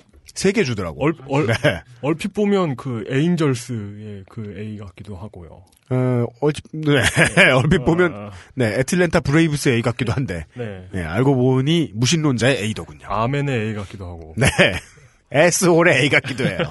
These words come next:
Speaker 2: <laughs>
Speaker 1: 예.
Speaker 2: 아, 예. 아, 예. 그렇습니다. 어쨌든 그, 예, 그런 배지를 차고 계신 분들도 환영한다고 하니까요.
Speaker 1: 맞습니다.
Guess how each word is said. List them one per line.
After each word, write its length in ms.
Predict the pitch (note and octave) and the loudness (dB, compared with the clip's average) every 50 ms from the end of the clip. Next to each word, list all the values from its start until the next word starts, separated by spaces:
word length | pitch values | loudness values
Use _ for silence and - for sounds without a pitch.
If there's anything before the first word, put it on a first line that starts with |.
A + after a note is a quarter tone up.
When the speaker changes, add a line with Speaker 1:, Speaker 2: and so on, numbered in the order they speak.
| - - A3+ | -6 -12 -14
Speaker 2:
<laughs> 240 | - _ _ _ - | -14 _ _ _ -6
Speaker 1:
예. 220 | F#2+ E2+ D2+ - - - C3+ C#3 C#3 _ _ _ _ - _ _ _ _ _ _ _ _ _ _ _ _ _ _ | -6 -6 -6 -10 -14 -16 -16 -16 -16 _ _ _ _ -20 _ _ _ _ _ _ _ _ _ _ _ _ _ _
Speaker 2:
아, 80 | A#2+ G#2+ G#2+ | -18 -16 -14
예. 220 | G#2 G2 F#2+ F2+ F#2+ - - - - - - - - - - - - - _ | -12 -12 -12 -12 -12 -14 -16 -18 -16 -16 -18 -16 -16 -16 -16 -16 -20 -16 _
아, 140 | - A#2 A#2+ | -8 -6 -4
예. 140 | A#2 A2 | -4 -6
그렇습니다. 420 | G2+ G2 - F3+ F3 - D3+ C3+ C3 | -6 -4 -2 -4 -2 -2 -2 -2 -2
어쨌든 500 | E3 E3 A3+ - - F#3+ F3 D3+ C3+ A#2+ | 0 0 -2 0 2 0 0 0 -2 -6
그, 480 | - - D3 B2+ A#2 A2 G#2 G2+ F#2+ - _ _ _ _ - - - _ - - - - | -8 -8 -6 -4 -4 -4 -6 -8 -10 -14 _ _ _ _ -20 -20 -18 _ -12 -12 -10 -6
예, 280 | C3 C#3+ C#3 A2+ G2 F2+ | -4 -2 -2 -2 -2 -4
그런 240 | - - D#3 E3+ D3 | -4 -4 -4 -2 -2
배지를 280 | F3+ F3 - F3 D3+ | -2 -4 -4 -4 -6
차고 220 | C#3+ - E3+ D#3 D3 | -4 -4 -4 -4 -4
계신 260 | C#3+ C3+ D3+ B2 A#2 | -4 -4 -4 -4 -4
분들도 420 | A2 G#2 G#2 G2 G2+ F#2+ F2+ F#2 | -6 -6 -8 -8 -10 -10 -10 -12
환영한다고 560 | E2+ - D3 D3 C#3 A#2+ G#2 F#2+ G2 F2+ F#2 | -10 -6 -6 -4 -4 -4 -6 -6 -10 -12 -12
하니까요. 420 | F#2 G2 F#2+ F2 - - - A1+ A1+ | -12 -14 -14 -14 -16 -18 -18 -18 -10
Speaker 1:
맞습니다. 500 | - F#2 E2+ - - C#2 B1 A1 A1 C#2 | -6 -6 -6 -6 -8 -10 -14 -14 -14 -16